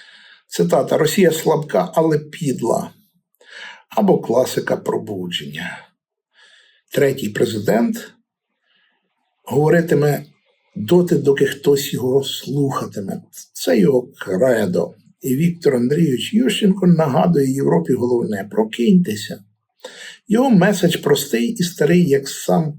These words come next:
політик. Цитата: «Путін не велетень, він сусід, який зламався від власної агресії». Ющенко просить жорсткіших заходів, зниження доходів від Рос-, е, доходів Російської Федерації,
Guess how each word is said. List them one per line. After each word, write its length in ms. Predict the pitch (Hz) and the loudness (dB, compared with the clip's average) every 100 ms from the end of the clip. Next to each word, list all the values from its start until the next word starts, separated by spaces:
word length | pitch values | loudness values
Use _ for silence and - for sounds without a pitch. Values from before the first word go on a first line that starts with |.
| - - | -16 0
політик. 760 | - 156 156 170 135 - - - - _ _ - - - - - _ _ _ | 0 2 4 4 2 -6 -10 -16 -18 _ _ -20 -20 -20 -20 -20 _ _ _
Цитата: 640 | - - - 64 - - - _ _ _ - | -6 -2 0 0 -2 -6 -18 _ _ _ 0
«Путін 440 | 254 220 233 185 | 2 4 4 6
не 100 | 175 | 6
велетень, 720 | 170 196 185 - - - - - | 4 4 4 2 -2 -8 -8 -2
він 180 | 147 196 | 2 4
сусід, 560 | 170 - 175 - 226 185 | 2 2 0 0 0 2
який 260 | 147 208 | 2 2
зламався 760 | 127 123 135 156 180 170 - 147 | 2 2 4 4 4 2 0 0
від 160 | 139 | 0
власної 640 | 123 120 147 143 - 143 139 | 0 2 2 2 2 4 4
агресії». 800 | 127 143 113 95 - - - - _ _ - - - - - | 2 0 0 -2 -8 -12 -12 -18 _ _ -20 -18 -18 -16 -6
Ющенко 640 | 135 208 175 180 147 147 | 2 2 2 0 0 0
просить 600 | - 151 - - - - _ _ - | 2 2 2 0 -2 -18 _ _ -8
жорсткіших 880 | - - 175 - - 170 123 123 | -2 0 0 -2 -4 -2 0 0
заходів, 680 | 113 113 139 143 160 147 175 - - - - | 0 2 2 2 -2 -2 -6 -8 -20 -20 -10
зниження 640 | 120 147 208 180 135 120 113 | 0 4 6 4 2 2 2
доходів 480 | 127 - 135 120 | 0 2 2 2
від 140 | 117 117 | -4 -2
Рос-, 300 | 120 123 - | -4 -2 -2
е, 120 | 123 | -2
доходів 440 | 120 139 160 127 | 0 0 2 2
Російської 480 | 117 123 - - 180 | 2 0 -2 -2 0
Федерації, 720 | 175 220 233 226 202 202 180 | 2 2 2 2 0 0 -2